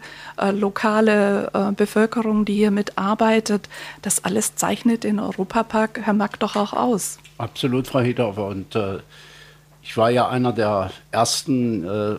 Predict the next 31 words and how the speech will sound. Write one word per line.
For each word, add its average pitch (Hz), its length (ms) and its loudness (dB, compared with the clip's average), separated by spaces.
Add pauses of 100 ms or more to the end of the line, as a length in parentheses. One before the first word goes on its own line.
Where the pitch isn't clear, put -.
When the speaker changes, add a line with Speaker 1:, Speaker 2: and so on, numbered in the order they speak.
Speaker 2:
und 110 140 -16
da 104 60 2
bin 110 180 -2
ich 98 160 -4
eigentlich 98 260 -4
auch 90 140 -6
ein 98 120 -6
bisschen 101 340 -6
stolz 98 360 -4
drauf, 110 280 -2
in 101 80 -4
der 92 100 0
Branche, 101 460 -4
als, 101 340 -8
äh, 95 280 -4 (100)
auch 104 160 -8
als 117 160 -6
Präsident 98 440 -8
des 98 140 -8
Weltverbandes, 107 760 -2
der 104 240 2
dieses 101 420 -8
Thema 101 300 -4
Umweltschutz, 107 720 -6
was 104 200 -4
auf - 220 -8
unsere 98 420 -4
Wirtschaft, 98 400 -4
unsere 98 280 -4
Industrie 101 580 -6
zukommt, 113 640 -4